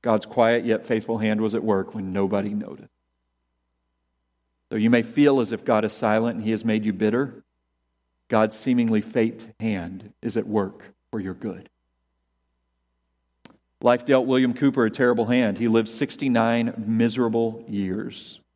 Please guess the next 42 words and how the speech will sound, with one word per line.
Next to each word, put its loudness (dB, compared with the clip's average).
But -6
one 4
time 2
while 4
he 2
was -4
being -2
hospitalized 0
and -4
treated 0
for 0
his 2
mental 2
illness, 2
he -4
heard 0
about 0
God 2
and -2
his -6
mercy -2
towards -4
him. -12
He -4
did 2
not 2
hear 6
about 2
God 4
and -2
his -6
mercy 0
in 2
some 0
abstract 2
sense -2
that -8
had 2
no 2
power 0
for -4
him, 0